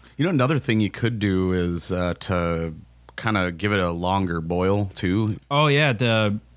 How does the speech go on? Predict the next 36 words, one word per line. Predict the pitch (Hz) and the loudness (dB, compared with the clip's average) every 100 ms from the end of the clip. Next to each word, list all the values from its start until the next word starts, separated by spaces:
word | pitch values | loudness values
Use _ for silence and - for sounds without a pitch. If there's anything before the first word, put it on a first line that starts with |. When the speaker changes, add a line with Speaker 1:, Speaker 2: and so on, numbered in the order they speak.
| - - 90 | -14 -12 -4
Speaker 1:
Give | 104 131 | 0 2
it | |
Speaker 2:
oh. | |
Speaker 1:
a | 95 | 2
little | 101 98 | 2 2
bit | 92 73 | 0 0
more | 95 92 85 | 0 0 0
concentration, | 98 95 92 98 87 - | -2 -2 -2 -2 -2 0
a | 90 | 0
little | 92 | 0
bit, | 87 - - 71 - | 0 -4 -8 -10 -4
like, | 87 87 | -4 -2
a | 90 | 0
little | 90 | 0
bit | 87 87 | -2 -2
of | 85 | -4
kettle | - 92 90 | -4 -4 -2
caramelization. | 98 98 98 95 117 | -2 0 0 0 0
Speaker 2:
Yeah, | 117 110 | 2 2
get | 117 120 | 2 2
that, | 117 110 | 0 0
that | 110 | 0
Maillard | 110 107 107 110 107 | 2 2 2 2 0
reaction | 110 107 107 120 | 0 0 2 2
a | 107 | 2
little | 107 | 2
bit | 110 98 | 0 0
better. | 110 113 | -2 -2
Speaker 1:
Yeah, | 123 143 127 123 | 0 2 2 2
and | 139 | 2
this, | 147 135 - | 2 0 -2
this | 117 139 143 | 0 0 2
is | 127 | 0
a | |
beer | 113 110 117 117 | 0 2 2 2
that | 110 107 98 - | 2 2 2 -2